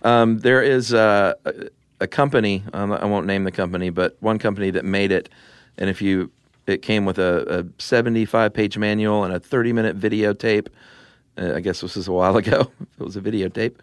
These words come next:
Uh, and candles and plate guards and flame retardant cloths and oil and an, uh, otoscope. And if you read the,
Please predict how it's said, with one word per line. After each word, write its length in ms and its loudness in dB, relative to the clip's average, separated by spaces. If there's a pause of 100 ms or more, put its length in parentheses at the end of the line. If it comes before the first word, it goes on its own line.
(460)
Uh, 220 2
and 180 0
candles 480 4
and 100 -2
plate 280 0
guards 500 4
and 320 -2
flame 200 2
retardant 400 0
cloths 380 2
and 160 -4
oil 460 4 (380)
and 120 0
an, 220 0 (140)
uh, 340 0 (100)
otoscope. 580 2 (600)
And 520 2 (280)
if 140 -2
you 140 0
read 300 4 (100)
the, 120 -4